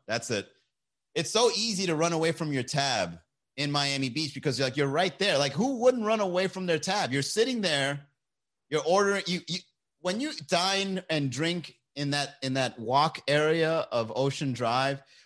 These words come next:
all you gotta do is order fucking onion rings and a margarita, and for some reason, your bar tab is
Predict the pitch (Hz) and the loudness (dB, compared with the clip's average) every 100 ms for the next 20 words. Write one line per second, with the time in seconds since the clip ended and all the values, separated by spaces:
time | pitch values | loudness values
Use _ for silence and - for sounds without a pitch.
0 | _ 135 208 247 220 202 180 160 170 139 | _ 0 2 2 2 2 2 2 2 2
1 | 127 - 139 156 160 147 147 143 127 131 | 0 0 2 2 2 2 0 0 -4 -2
2 | 151 160 170 175 175 180 - 123 123 123 | -2 -2 -2 -2 -2 -4 -4 -2 0 0
3 | 143 135 123 139 156 147 120 113 123 - | 0 -2 -4 0 0 0 -2 -4 -6 -2
4 | 156 151 147 160 156 135 131 113 127 135 | -2 0 -2 -2 -4 -4 -2 -2 2 0
5 | 139 143 143 139 - - _ _ 131 120 | 0 0 0 0 -6 -20 _ _ -2 -2
6 | - | -4